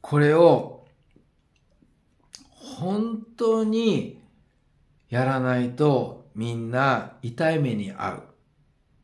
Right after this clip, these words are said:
ね。しかしだ。そういう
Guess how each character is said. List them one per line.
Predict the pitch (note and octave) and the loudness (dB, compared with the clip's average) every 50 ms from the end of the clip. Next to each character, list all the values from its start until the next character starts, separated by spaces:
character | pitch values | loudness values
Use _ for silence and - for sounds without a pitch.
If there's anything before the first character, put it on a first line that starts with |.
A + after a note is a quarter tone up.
| _ _ _ _ _ | _ _ _ _ _
ね。 | - A#2 B2 A#2+ - - - _ _ _ _ _ _ _ _ _ _ _ _ _ _ _ _ _ _ _ _ _ _ _ _ _ _ _ _ _ _ _ _ _ | -8 -6 -6 -8 -10 -16 -20 _ _ _ _ _ _ _ _ _ _ _ _ _ _ _ _ _ _ _ _ _ _ _ _ _ _ _ _ _ _ _ _ _
し | _ - - - - - - - | _ -8 -6 -6 -6 -6 -6 0
か | - B3+ A3+ F#3+ D3+ B2+ A#2 | 2 2 4 4 2 -2 -4
し | - - - - - F#3 F#3 | -6 -8 -6 -2 0 0 2
だ。 | D3+ C3+ B2 - - - - - _ _ _ _ _ _ _ _ _ _ _ _ _ _ _ _ _ _ _ _ _ _ _ _ _ | 2 0 -2 -2 -6 -14 -20 -20 _ _ _ _ _ _ _ _ _ _ _ _ _ _ _ _ _ _ _ _ _ _ _ _ _
そ | - - - - G#3+ A3+ A3+ A3+ A3+ A#3 | -16 -4 2 6 8 8 8 8 6 4
う | A3+ | 2
い | A#3 A#3 A#3 A3+ | 0 -2 -2 -4
う | A3 G3 - | -4 -6 -8